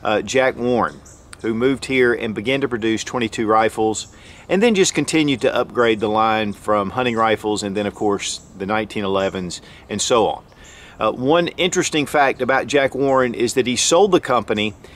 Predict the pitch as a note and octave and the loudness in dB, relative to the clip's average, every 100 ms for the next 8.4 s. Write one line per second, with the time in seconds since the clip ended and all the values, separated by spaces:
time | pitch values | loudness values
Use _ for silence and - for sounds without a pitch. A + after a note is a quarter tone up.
0 | - - - - A#2+ A#2 A#2 B2 D3+ D3 | -20 -20 -16 -4 0 0 2 2 2 0
1 | C3 - D3+ C#3 B2+ B2 A#2 - - A#2+ | -2 -2 2 4 4 2 0 -16 -12 -2
2 | B2 C3 C3 A#2+ - - B2 - G2 E2 | 2 4 2 0 -2 2 2 2 -4 -6
3 | C#2 - - - - A2+ G#2+ - G#2 G#2+ | -8 -10 -12 -10 -4 -2 -2 -2 2 2
4 | G2+ A2 F#2+ - B2+ C#3 - C3 C3 A2+ | 2 -2 -4 -6 -2 -2 0 -2 -2 -2
5 | A#2 A2+ A2 - - G#2 A2 B2+ B2+ A2+ | -2 0 0 -2 -2 -2 0 -2 0 2
6 | A2 G#2 A2+ G#2+ G2+ F#2 C3 C3 - A2 | 2 0 0 0 0 -2 -2 -2 -2 -2
7 | G2+ - C3 - G#2+ - G#2 - G#2 A2 | -2 0 0 0 -4 -4 -4 -4 -6 -4
8 | G2 C2+ - - | -6 -10 -14 -14